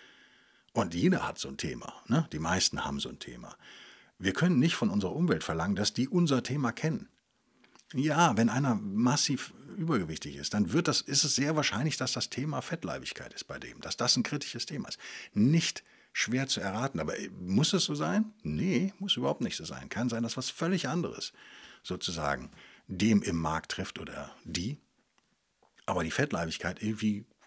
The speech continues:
kompensiert wurde und akzeptiert wurde. Also erkenne dich selbst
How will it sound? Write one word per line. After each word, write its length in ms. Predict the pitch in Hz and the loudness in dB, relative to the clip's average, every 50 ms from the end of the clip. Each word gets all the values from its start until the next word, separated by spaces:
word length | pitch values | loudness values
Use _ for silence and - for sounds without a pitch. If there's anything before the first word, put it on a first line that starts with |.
| _ _ _ _ _ - - - | _ _ _ _ _ -20 -12 -4
kompensiert 480 | - 120 110 113 104 98 135 170 175 - | -2 0 2 2 0 0 0 -2 -4 -4
wurde 220 | 87 - - - - - _ _ | -6 -8 -8 -10 -14 -20 _ _
und 240 | - - 78 - - _ _ _ _ _ _ _ _ - - - - - - - | -12 -12 -12 -12 -14 _ _ _ _ _ _ _ _ -20 -20 -20 -20 -20 -8 -4
akzeptiert 600 | - 156 - - - - - - - 90 - - | -2 -2 0 0 -2 -4 -4 -6 -10 -14 -14 -14
wurde. 240 | - - - - - - - - - | -14 -16 -16 -16 -18 -18 -18 -10 -4
Also 180 | - - - - - - - | -2 -2 -2 -2 -6 -10 -10
erkenne 420 | - 110 - - 147 185 214 233 | -10 -6 -2 2 4 6 6 6
dich 180 | 214 - - - | 4 4 2 0
selbst 480 | - - - - - 208 - - - | 0 0 0 -2 -2 -4 -4 -8 -12